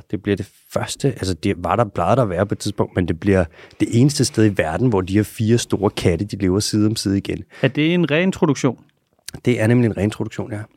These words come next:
Speaker 2: Ja.
Speaker 1: Og så vil man vist nok bruge, øh, geparder fra, øh, uh, jeg kan ikke huske, Namibia vist nok, og så måske også lidt fra, øh, jeg tror, det er Pakistan også.
Speaker 2: Ja, ja, det var den,
Speaker 1: Eller
Speaker 2: jeg tænkte på, jo.
Speaker 1: Eller i, nej, du tænkte på den iranske.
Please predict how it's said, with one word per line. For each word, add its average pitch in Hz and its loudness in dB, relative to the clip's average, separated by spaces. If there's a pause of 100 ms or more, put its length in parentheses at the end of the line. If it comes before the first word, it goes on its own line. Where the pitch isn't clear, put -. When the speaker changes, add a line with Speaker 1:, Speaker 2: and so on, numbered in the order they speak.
Speaker 2:
Ja. 113 0 (640)
Speaker 1:
Og - -4
så 110 2
vil 110 2
man 104 2
vist 120 0
nok 104 -4
bruge, 98 2
øh, 73 -6 (140)
geparder - -2
fra, 87 -2
øh, 76 -6 (840)
uh, 110 -2
jeg 139 -2
kan - -6
ikke 139 -4
huske, 127 -2
Namibia 139 4 (120)
vist - -2
nok, 131 -4
og - -12
så - 0
måske 131 2
også 117 2
lidt 139 4
fra, 113 0
øh, 85 -4 (760)
jeg - -20
tror, - -10
det 110 -4
er - -14
Pakistan 95 0
også. 98 -2
Speaker 2:
Ja, 139 2
ja, 147 2
det 151 0
var 175 2
den, 156 2
Speaker 1:
Eller 123 2
Speaker 2:
jeg 120 2
tænkte 120 -2
på, - -6
jo. 120 -6
Speaker 1:
Eller 110 0
i, 113 -2
nej, 117 4
du 143 0
tænkte 143 0
på 143 2
den 131 4
iranske. 113 -2